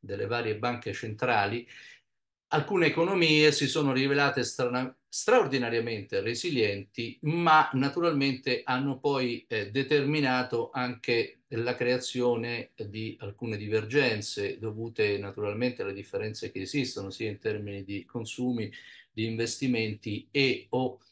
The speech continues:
soprattutto, dico io, in termini di politiche, eh, fiscali. Quindi nelle varie economie, eh, dagli Stati Uniti ai mercati asiatici e, eh, paesi come la nostra Europa e la Cina hanno, mm,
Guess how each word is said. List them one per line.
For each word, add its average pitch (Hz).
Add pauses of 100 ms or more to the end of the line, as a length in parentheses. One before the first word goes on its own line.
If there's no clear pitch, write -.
(160)
soprattutto, 120
dico 110
io, 104
in 95
termini 104
di 101
politiche, 98
eh, 95
fiscali. 92 (320)
Quindi 110 (1000)
nelle 113
varie 117 (200)
economie, 107
eh, 85
dagli 95
Stati -
Uniti 110
ai 87
mercati 95
asiatici 101
e, -
eh, 92
paesi 113
come 107
la 98
nostra 98
Europa 98 (580)
e 101
la 98
Cina 101
hanno, 131
mm, 101